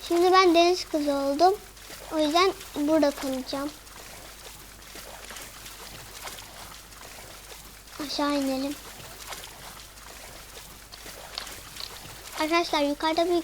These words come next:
gemi mi var? Bir kara galiba. Oo. Arkadaşlar bir yer bulduk. Gizli bir yer. Şuradan gideyim.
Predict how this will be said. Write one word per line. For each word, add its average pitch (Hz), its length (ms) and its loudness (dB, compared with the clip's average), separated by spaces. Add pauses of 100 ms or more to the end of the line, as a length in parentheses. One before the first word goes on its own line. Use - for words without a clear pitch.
gemi 285 240 2
mi 330 220 2
var? 277 540 -8 (1800)
Bir 311 80 2
kara 269 320 -2 (560)
galiba. 269 400 2 (2500)
Oo. 302 1000 6 (1080)
Arkadaşlar 311 580 4
bir 302 60 4
yer 349 200 8
bulduk. 320 260 4 (100)
Gizli 302 380 0
bir 294 60 0
yer. 277 200 0 (3250)
Şuradan 311 540 2
gideyim. 302 400 2